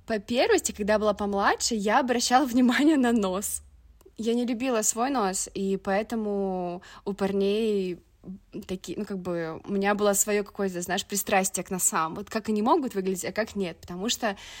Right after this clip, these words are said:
это было вот от непринятия себя скорее. М, а сейчас как будто бы мне в целом есть образ тела, который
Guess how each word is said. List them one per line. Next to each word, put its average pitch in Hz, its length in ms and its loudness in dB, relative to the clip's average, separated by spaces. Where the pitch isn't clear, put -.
это 208 160 -4
было 233 280 0
вот 190 180 -4
от 175 100 -8
непринятия 190 520 -4
себя 180 280 -6
скорее. 180 460 -12
М, 196 760 -6
а 208 80 -2
сейчас 247 400 -2
как 208 140 -6
будто 226 320 -6
бы 247 120 -2
мне 220 220 -2
в 220 60 -10
целом 269 500 0
есть 220 480 -6
образ 220 460 -2
тела, 320 420 -2
который 196 800 -6